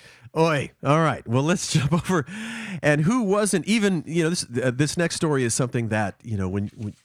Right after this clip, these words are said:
you know it's a big story when your friends that aren't in the music business are asking you about this stuff. And so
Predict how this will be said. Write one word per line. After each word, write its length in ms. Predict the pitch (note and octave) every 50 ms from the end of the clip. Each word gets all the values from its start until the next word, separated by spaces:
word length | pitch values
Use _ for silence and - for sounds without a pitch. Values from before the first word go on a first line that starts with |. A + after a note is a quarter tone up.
| _ A2+
you 140 | A#2 B2 B2+
know 340 | B2 B2 C3 C#3 C#3+ D3+ D3+
it's 140 | C#3+ B2+ -
a 60 | B2
big 180 | G#2+ B2+ A2+ -
story 360 | - - B2 A2+ A2 A2 G#2+
when 200 | G2+ G#2 G2+ G2+
your 140 | F#2+ F#2 F2+
friends 380 | - - A#2+ A2+ G#2+ G#2+ -
that 80 | A2 G2
aren't 200 | G2+ A#2 B2 B2+
in 80 | A#2 F#2+
the 60 | F2+
music 280 | E2 E2+ D2+ D#2+ D2 -
business 360 | F2+ F2 D#2+ - F2+ D#2+ -
are 80 | E2+ E2
asking 320 | G2 F#2 - - F2+ E2+
you 140 | F2 F2 E2+ D#2+
about 240 | - D2+ C#2 -
this 140 | - D2+ -
stuff. 360 | - - - - A#1+ - -
And 140 | - D#2+ F2
so 340 | - - - G2 F#2 F#2